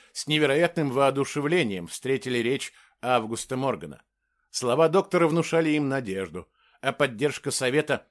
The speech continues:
наделила того дополнительной властью. В воздухе витала уверенность, что есть шанс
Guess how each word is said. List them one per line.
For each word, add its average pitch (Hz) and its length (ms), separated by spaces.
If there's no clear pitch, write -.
наделила 170 520
того 156 300
дополнительной 135 760
властью. - 580
В 113 200
воздухе 170 500
витала 170 400
уверенность, 147 760
что - 240
есть 143 400
шанс 143 520